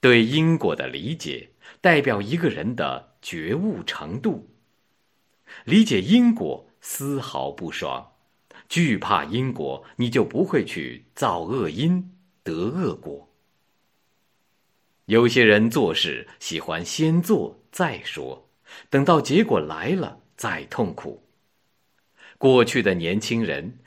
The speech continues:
在结婚前从来没有好好考虑过婚后的情况，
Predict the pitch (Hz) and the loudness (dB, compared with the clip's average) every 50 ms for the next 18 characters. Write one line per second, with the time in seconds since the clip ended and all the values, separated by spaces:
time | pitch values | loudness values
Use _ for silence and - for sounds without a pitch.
0 | - - - - 120 117 107 104 104 - 101 110 113 - 139 139 135 - - 64 | -20 -4 2 4 6 6 6 4 2 0 0 0 0 0 -2 -4 -6 -6 -10 -10
1 | 64 76 92 113 - - - _ _ - - - 120 170 202 190 131 98 95 95 | -8 -8 -8 -10 -10 -14 -20 _ _ -10 -6 -2 2 2 4 4 4 2 0 0
2 | 87 90 92 87 90 - - 73 69 - - 101 107 110 - 101 82 71 71 90 | -2 -2 -2 -4 -4 -4 -4 -4 -4 -4 -2 -4 -4 -4 -4 -6 -6 -6 -6 -6
3 | 87 80 - 78 69 62 - - _ - - 117 127 139 143 - - 151 127 95 | -8 -6 -6 -6 -6 -8 -8 -14 _ -8 -6 -4 -4 -4 -4 -4 -4 -4 -4 -4
4 | 78 69 - - 62 64 - - - 62 - - _ | -6 -8 -10 -12 -14 -14 -12 -10 -10 -10 -10 -12 _